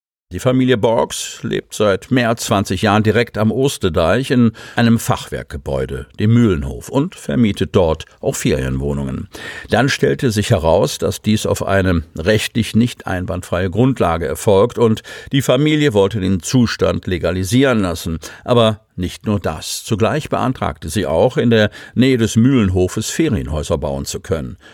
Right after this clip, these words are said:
Für beide Vorhaben war ein Bauleitverfahren notwendig. Eigentlich hatte der Rat mehrheitlich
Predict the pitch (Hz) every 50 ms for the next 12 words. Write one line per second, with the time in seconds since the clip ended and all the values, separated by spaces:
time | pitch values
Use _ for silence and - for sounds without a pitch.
0 | - _ - 78 71 87 87 87 87 90 - - 120 113 104 104 95 101 110 135
1 | 139 127 131 120 110 90 95 104 110 110 113 110 117 - - 82 90 85 76 69
2 | 65 67 - - - 76 - - 82 78 78 80 78 78 78 76 - - 82 78
3 | 76 73 71 69 - - _ _ _ _ _ _ _ _ _ _ _ - - 135
4 | 143 139 139 151 131 - 131 123 - 143 110 113 104 98 104 95 101 101 - -
5 | 110 107 113 113 113 110 98 95 - 87 87 85 -